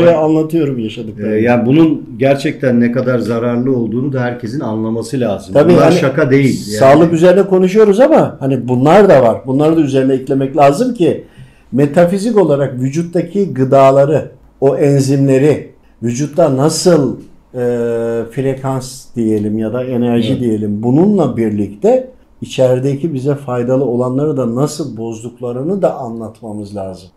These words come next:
Speaker 1: Ya bunları yaşayan, bilen biliyor.
Speaker 2: Ya bunları tabii, e, anlamakta, kabul etmekte zorlanabilir insanlar. Bu,
Speaker 1: Ya
Speaker 2: bu normal
Speaker 1: haklılar
Speaker 2: karşılıyor
Speaker 1: aslında
Speaker 2: ama
Speaker 1: çünkü görmüyorlar. Onlar da
Speaker 2: ama,
Speaker 1: haklı ama
Speaker 2: ama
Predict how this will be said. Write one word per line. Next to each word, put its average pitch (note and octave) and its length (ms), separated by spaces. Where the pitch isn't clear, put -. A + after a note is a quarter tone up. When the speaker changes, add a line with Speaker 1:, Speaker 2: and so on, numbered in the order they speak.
Speaker 1:
Ya B2 160
bunları C#3+ 340
yaşayan, D3 520
bilen C3+ 360
biliyor. A#2 300
Speaker 2:
Ya C#3+ 140
bunları D#3 380
tabii, E3 280
e, B2+ 320
anlamakta, C#3 840
kabul B2+ 300
etmekte C3 480
zorlanabilir B2 880
insanlar. G2+ 600
Bu, A#2+ 220
Speaker 1:
Ya G3+ 100
Speaker 2:
bu B3 40
normal C4 160
Speaker 1:
haklılar C#4 260
Speaker 2:
karşılıyor F#3 460
Speaker 1:
aslında E3+ 100
Speaker 2:
ama A#3 100
Speaker 1:
çünkü F#3 80
görmüyorlar. F#3+ 560
Onlar F#3+ 340
da F3 100
Speaker 2:
ama, G3 160
Speaker 1:
haklı E3+ 280
ama B2+ 200
Speaker 2:
ama - 320